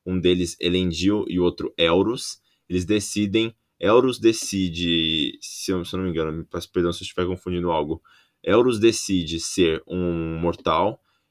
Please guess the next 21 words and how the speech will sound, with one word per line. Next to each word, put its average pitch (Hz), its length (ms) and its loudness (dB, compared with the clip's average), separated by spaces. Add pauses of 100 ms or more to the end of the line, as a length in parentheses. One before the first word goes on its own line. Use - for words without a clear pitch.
e, 113 400 0 (360)
é, 85 280 0
Elendil 98 600 2
decide, 92 600 0
dec-, - 840 -8
decide 92 340 0
ser 95 300 2
imortal, 92 720 -2 (100)
né? 82 320 -6 (480)
Se - 120 -4
eu - 20 2
não 92 80 2
me 92 60 2
engano 92 200 0
é 107 80 0
isso. - 380 -4 (420)
Então 104 280 0
a 117 40 2
gente 113 240 -4
tem 107 160 0
basicamente, 104 920 -2